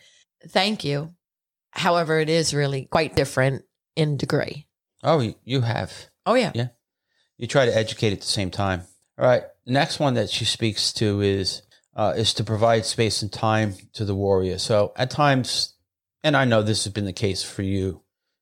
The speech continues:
Speaker 2: times where somebody might call you or send you a text or message you via Facebook or something like that, and you don't respond right away 'cause you're not feeling up to it, you know, not feeling well or whatever. And sometimes, you know,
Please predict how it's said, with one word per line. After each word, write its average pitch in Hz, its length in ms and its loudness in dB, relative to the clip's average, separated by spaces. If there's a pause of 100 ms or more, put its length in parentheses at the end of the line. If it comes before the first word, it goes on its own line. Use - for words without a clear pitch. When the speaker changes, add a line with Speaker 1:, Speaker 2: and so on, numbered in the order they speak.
(180)
Speaker 2:
times 107 320 0
where 107 180 4
somebody 120 320 2
might 110 180 2
call 107 320 2
you 107 300 0
or 101 60 0
send 110 300 -2
you 110 120 -2
a 107 60 -8
text - 800 0 (380)
or 107 100 2
message 107 420 2
you 107 280 0
via 104 200 0
Facebook 104 540 0
or 101 60 0
something 104 340 -2
like 101 240 0
that, 104 320 2 (340)
and 104 440 0 (240)
you 143 120 2
don't 120 220 0
respond 110 400 0
right 92 200 0
away 85 300 -12
'cause 113 200 -4
you're 110 60 -2
not 107 220 0
feeling 101 260 0
up 98 160 0
to 104 220 0
it, 101 460 -2
you 110 120 -2
know, 95 200 -4
not 95 220 -2
feeling 107 260 2
well 101 200 4
or 98 80 4
whatever. 101 480 2 (260)
And 123 180 0
sometimes, 147 680 0
you 156 120 -4
know, 147 480 0